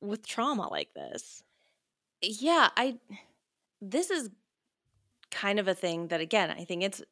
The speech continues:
Speaker 2: like, a choice of the writers and the showrunners that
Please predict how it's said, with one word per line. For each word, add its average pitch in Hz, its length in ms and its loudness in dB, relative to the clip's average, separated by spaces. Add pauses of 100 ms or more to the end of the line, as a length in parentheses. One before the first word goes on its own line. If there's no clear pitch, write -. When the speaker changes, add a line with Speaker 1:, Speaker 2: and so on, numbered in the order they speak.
Speaker 2:
like, 185 120 -4
a 165 60 -2
choice 180 440 -2
of 170 420 -2 (600)
the 196 100 0
writers 185 420 2
and 180 80 -4
the 175 60 -4
showrunners 165 580 2
that 160 180 0